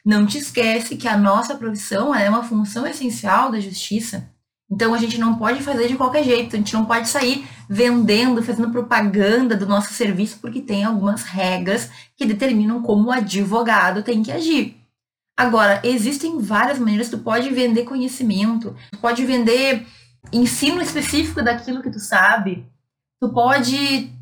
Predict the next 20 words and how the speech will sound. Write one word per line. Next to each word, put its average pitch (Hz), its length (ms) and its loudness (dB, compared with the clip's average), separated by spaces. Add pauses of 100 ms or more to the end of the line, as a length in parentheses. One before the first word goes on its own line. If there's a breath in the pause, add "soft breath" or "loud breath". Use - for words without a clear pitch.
trabalhar 254 720 4
sem 339 440 -4
usar 233 420 0
o 254 80 -4
teu, 226 200 -4
a 214 100 0
tua 233 220 -2
O 220 100 2
A 196 40 4
B 214 240 2
ou 233 100 0
sem 247 240 -4
usar 233 200 0
o 226 60 0
teu 247 160 -4
poder 226 240 2
de 233 160 -4
advogado 214 540 0
em 226 80 0
empresas, 220 880 -2